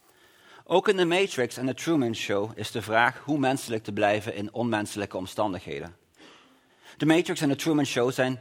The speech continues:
beide van het hoogtepunt van het postmodernisme. En beide films zijn reflecties over beeldcultuur en ideologie. Wat is spel, wat is echt? Ehm, wat is, ja, realiteit, wat is, ja, wat is een illusie?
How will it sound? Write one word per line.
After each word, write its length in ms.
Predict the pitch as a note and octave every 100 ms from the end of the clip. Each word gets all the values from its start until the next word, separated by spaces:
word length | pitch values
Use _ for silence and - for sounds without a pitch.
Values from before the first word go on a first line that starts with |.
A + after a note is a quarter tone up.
| -
beide 380 | - B2 D3 D3
van 140 | B2 B2+
het 80 |
hoogtepunt 560 | A#2 D3 D3+ - B2+ A#2
van 140 | -
het 120 | A2+ -
postmodernisme. 840 | B2 - A#2 G#2+ A2+ A#2+ E2+ F2 - _ _ _ _ -
En 120 | - A#2+
beide 260 | D3+ F3
films 340 | - C#3 B2+ -
zijn 160 | C3
reflecties 600 | B2+ A#2+ C#3+ D#3+ - B2
over 280 | - A2+ G#2+
beeldcultuur 580 | G#2+ C3+ - G#2 B2+ G#2+
en 140 | G#2+
ideologie. 520 | A2+ G#2 F#2+ F2+ F2+ C#2+ - - -
Wat 160 | C3+
is 100 | C3+
spel, 380 | - C3+ C3 C3
wat 120 | A2
is 160 | A2 G2+
echt? 400 | A#2 B2+ - - _ _ _ _ _ _ _ _ _ _
Ehm, 240 | - A2 G#2+ G#2 F#2
wat 160 | A#2+
is, 260 | A#2 - - _ - _ _ _ -
ja, 200 | G#2+ G2+
realiteit, 640 | G#2+ G#2 G#2 A2 A2 A2
wat 140 | G#2+
is, 260 | G#2 - - _ -
ja, 280 | G2+ F#2+ F2+ _ _
wat 140 | -
is 100 | G2+
een 100 | G2
illusie? 460 | G2+ G2+ A2 - -